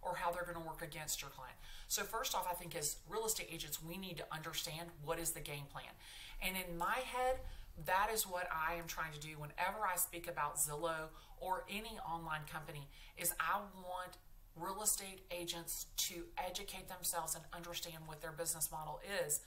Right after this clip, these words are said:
so that when someone asks you, "What do you think about my Zestimate?" Or when someone asks you, "Zillow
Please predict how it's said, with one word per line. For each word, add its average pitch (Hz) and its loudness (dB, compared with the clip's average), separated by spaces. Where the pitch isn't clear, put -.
so - 6
that 190 -2
when 180 -2
someone 220 6
asks 233 8
you, 147 -6
"What 196 4
do 214 0
you 214 -4
think 196 -2
about 170 4
my 156 2
Zestimate?" 151 4
Or 180 0
when 180 2
someone 185 0
asks - 4
you, 165 -4
"Zillow 180 2